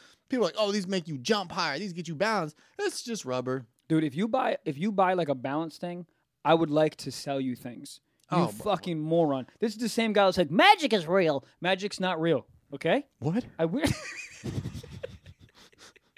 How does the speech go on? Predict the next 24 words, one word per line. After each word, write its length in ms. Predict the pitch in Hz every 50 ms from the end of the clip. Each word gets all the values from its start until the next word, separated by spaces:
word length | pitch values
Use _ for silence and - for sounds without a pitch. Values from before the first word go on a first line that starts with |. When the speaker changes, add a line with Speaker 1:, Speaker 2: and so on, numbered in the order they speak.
| _ _
Speaker 1:
Huh? 300 | - 269 254 285 320 262 - _ _ _ _ _ _ _ - - _ _ - - _ _ -
But 80 | 285
when 140 | 285 320 311
he 80 | 294 240
pulled 240 | - 302 349 339 285
the 60 | 240
thing 180 | - 311 285
out 100 | 277 269
of 60 | 269 226
the 100 | 220 208
hat, 360 | 214 311 370 349 294 247 - - - _ _ _ _ _ _ _ _ -
what 180 | 320 311 285
was 240 | 320 381 403 320 208
that? 240 | 165 135 117 101 - -
Speaker 2:
Where'd 200 | 440 403 370 -
the 80 | 339
rabbit 340 | 302 302 302 349 381 359 -
go? 260 | - 175 160 185 - - _ _ _
<laughs> 200 | _ _ _ -
Speaker 1:
Where 80 | - 151
did 100 | 147 147
the 80 | - 123
rabbit? 240 | 113 - 117 - - - _ - - - _ _ 131
Ma-, 80 | 165